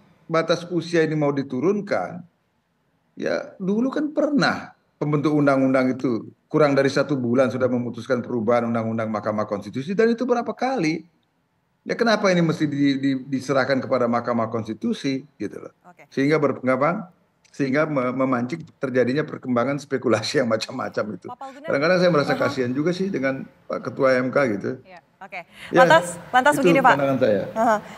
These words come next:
Speaker 2: Lantas begini, Pak. Kenapa dari awal tidak langsung saja diserahkan ke pihak parlemen, tidak, eh,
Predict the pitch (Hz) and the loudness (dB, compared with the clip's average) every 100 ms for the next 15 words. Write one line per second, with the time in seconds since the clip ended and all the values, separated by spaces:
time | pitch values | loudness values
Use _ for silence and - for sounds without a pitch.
0 | - 254 277 247 240 220 - 262 269 320 | 2 2 2 0 4 2 4 4 6 6
1 | 285 277 262 302 311 247 233 240 240 311 | 6 8 8 6 6 6 6 4 0 0
2 | 330 302 285 285 277 277 269 277 269 262 | 0 0 0 0 0 0 0 0 2 2
3 | 269 277 277 269 262 240 240 226 233 233 | 2 0 -2 -4 0 4 6 6 6 4